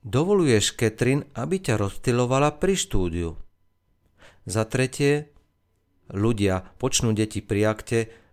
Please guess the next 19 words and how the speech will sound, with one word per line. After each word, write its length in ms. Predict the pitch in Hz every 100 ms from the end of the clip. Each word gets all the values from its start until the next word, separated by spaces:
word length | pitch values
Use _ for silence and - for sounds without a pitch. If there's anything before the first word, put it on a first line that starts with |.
| -
ktorý 320 | - 190 190
ťa 240 | 185 120 135
jedného 240 | 143 135
dňa 200 | 135 131 120
bude 240 | 123 123 117 90
veľmi 400 | 92 117 139 143
zaujímať. 800 | 131 135 95 87 87 87 - - - _ _ _ _ _ _ _ -
Ale 240 | 104 107
teraz 400 | 110 165 165 143
by 160 | 120 135
ťa 240 | 139 135
v 80 | 117
istom 240 | - 127
zmysle 640 | 113 98 110 - 117 113 - - _ _ _ _
iba 240 | 123 135 143
desil. 560 | 131 - 92 87 82 - _ - _ - - - _ _ -
A 80 | 98
okrem 320 | 135 165 160
toho 480 | 143 147 139 139